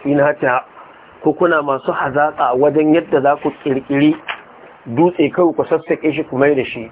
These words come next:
gida. Haka suke. Yanzu waye zai iya zuwa ya kalli kaman dutsen kwatarkwashin nan,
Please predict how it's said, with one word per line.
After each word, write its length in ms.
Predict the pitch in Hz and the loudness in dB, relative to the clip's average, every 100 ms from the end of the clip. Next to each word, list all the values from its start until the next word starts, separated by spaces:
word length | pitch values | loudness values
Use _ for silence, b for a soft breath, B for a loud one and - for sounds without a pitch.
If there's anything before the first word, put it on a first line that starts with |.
| - 117 | -12 -8
gida. 220 | 117 113 - - - - - | -6 -8 -12 -20 -20 -20 -4
Haka 240 | 139 - 143 | -4 -2 -4
suke. 260 | 131 123 104 - - - - | -6 -8 -14 -20 -20 -20 -4
Yanzu 220 | 135 160 | 0 2
waye 220 | 185 175 165 | 4 2 2
zai 100 | 175 | 2
iya 140 | 160 | 2
zuwa 200 | 151 156 | 4 2
ya 60 | 147 | 2
kalli 320 | - 139 147 | 0 0 0
kaman 360 | 147 139 135 131 | 0 0 0 2
dutsen 280 | 156 151 | 2 0
kwatarkwashin 640 | 127 117 139 139 131 147 147 | -2 -2 0 0 0 2 2
nan, 180 | 120 | 0